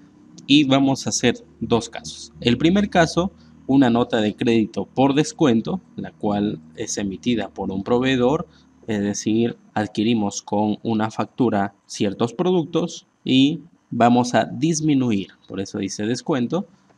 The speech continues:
vamos a disminuir el costo que habíamos adquirido inicialmente. Aquí tenemos, eh, la compra o la adquisición del proveedor, treinta y cinco unidades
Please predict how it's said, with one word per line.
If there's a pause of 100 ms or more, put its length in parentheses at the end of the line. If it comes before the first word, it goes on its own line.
(160)
vamos
a
disminuir
el
costo
que (180)
habíamos
adquirido
inicialmente. (420)
Aquí
tenemos, (680)
eh, (140)
la
compra
o
la
adquisición
del
proveedor, (160)
treinta
y
cinco
unidades